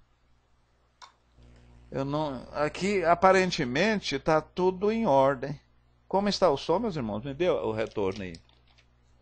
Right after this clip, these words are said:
Então, veja bem, agora da psicografia. Nós fizemos essa contextualização porque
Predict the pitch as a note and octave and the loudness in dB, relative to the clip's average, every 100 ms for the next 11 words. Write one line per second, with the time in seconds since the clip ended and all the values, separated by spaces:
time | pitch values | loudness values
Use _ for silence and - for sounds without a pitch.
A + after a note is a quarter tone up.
0 | _ C#3 D3+ A3+ A3 G#3+ G#3 C#3 A2+ B2 | _ 0 4 8 10 10 8 6 4 8
1 | F#3 G#3 F#3+ G3+ - G3 G3 G3 F#3 - | 10 10 8 8 6 4 6 8 6 2
2 | G#2 A2+ F#3+ A3 C#4 E3+ F3 D3 C#3 D3 | -2 4 4 4 2 4 4 4 0 0
3 | D3+ C#3 C3+ B2+ B2+ A2 G#2+ A2+ G2+ G#3 | 0 0 0 2 2 2 0 0 2 4
4 | A3 G3+ G#3+ - - B2 A#2 A#2 | 4 8 8 6 2 4 4 2